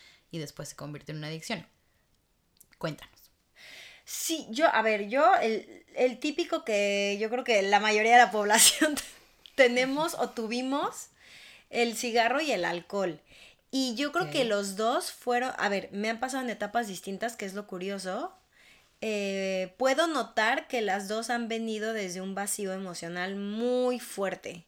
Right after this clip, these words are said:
Speaker 1: Mm.
Speaker 2: Em, ¿cómo los probé? Como hablamos hace rato, o sea, los dos fue por un tema de, o bueno, l-, eh, la cerveza porque mi mamá a lo mejor me dio a probar y era como más inofensiva.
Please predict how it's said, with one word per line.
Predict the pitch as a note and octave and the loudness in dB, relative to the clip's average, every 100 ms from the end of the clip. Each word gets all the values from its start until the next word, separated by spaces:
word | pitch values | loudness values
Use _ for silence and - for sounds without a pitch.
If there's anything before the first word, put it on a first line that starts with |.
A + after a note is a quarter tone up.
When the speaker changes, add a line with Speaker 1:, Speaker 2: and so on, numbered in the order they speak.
| _ | _
Speaker 1:
Mm. | G3 F#3 E3+ - _ - | -12 -10 -12 -14 _ -6
Speaker 2:
Em, | G#3+ G3+ G3 F#3+ F#3+ F#3 F3+ F3 E3 - _ _ _ _ _ _ _ _ _ | -4 -2 -4 -6 -6 -8 -10 -10 -12 -18 _ _ _ _ _ _ _ _ _
¿cómo | - D4 E4+ | 0 2 4
los | D#4 | 2
probé? | - A3+ A#3 E4+ F#4 | 0 0 2 2 0
Como | B3 G#3 | -4 -2
hablamos | F#3+ G3 G#3 G#3+ G#3 | -2 -2 -2 -4 -4
hace | F3+ F#3 | -4 -4
rato, | F3 - | -4 -6
o | D#3 | -4
sea, | F3+ | -2
los | G3 G3+ | -2 -2
dos | A3 C4+ | -2 -2
fue | C4+ A#3+ A#3 A3+ | -2 -2 -2 -2
por | A#3 G#3+ | -4 -4
un | G#3+ | -6
tema | G#3 G#3 G#3+ G#3+ | -6 -4 -4 -4
de, | G#3 G3+ G#3+ G#3+ | -2 -4 -2 -4
o | F#3+ | -4
bueno, | F#3 E3 | -6 -6
l-, | E3+ F3+ - | -8 -10 -8
eh, | F#3+ F#3 F3+ | -8 -6 -6
la | |
cerveza | F#3 G3 G3+ A#3 | -6 -6 -8 -8
porque | A3+ G3+ | -8 -10
mi | F3 | -10
mamá | E3+ F3 | -8 -6
a | F3+ | -6
lo | |
mejor | E3+ E3 F3+ | -8 -10 -10
me | F3 | -8
dio | F3 | -8
a | E3+ | -8
probar | F3+ F3+ A#3 C4+ C4 | -8 -2 2 4 2
y | G#3+ | 0
era | F#3+ | -4
como | F#3+ F#3 | -6 -8
más | F#3 F#3 | -8 -8
inofensiva. | G3 F#3 G3+ G3 - C4+ C4+ D#4 | -8 -8 -8 -8 -6 -4 -2 -2